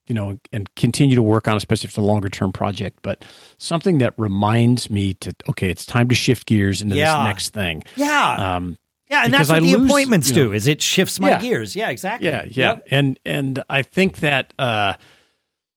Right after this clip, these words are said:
Speaker 1: laying it out in your day, you know, visually is very helpful for,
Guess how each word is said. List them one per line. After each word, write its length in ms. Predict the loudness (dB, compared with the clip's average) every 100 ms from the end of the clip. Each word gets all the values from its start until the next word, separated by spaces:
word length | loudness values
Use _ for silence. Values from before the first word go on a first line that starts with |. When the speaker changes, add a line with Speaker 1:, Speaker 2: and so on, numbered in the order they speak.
| _ _ _ _ _ -10 -10 -4
Speaker 1:
laying 400 | 0 2 4 2
it 80 | 2
out 280 | 2 0 -2
in 160 | -2 -2
your 200 | -2 -2
day, 520 | 0 0 2 2 0 -2
you 120 | -2
know, 180 | 0 0
visually 800 | -2 -2 0 2 2 2 2 0 -6
is 280 | -4 -2 0
very 220 | 2 2
helpful 420 | 2 0 0 -2
for, 200 | -2 -6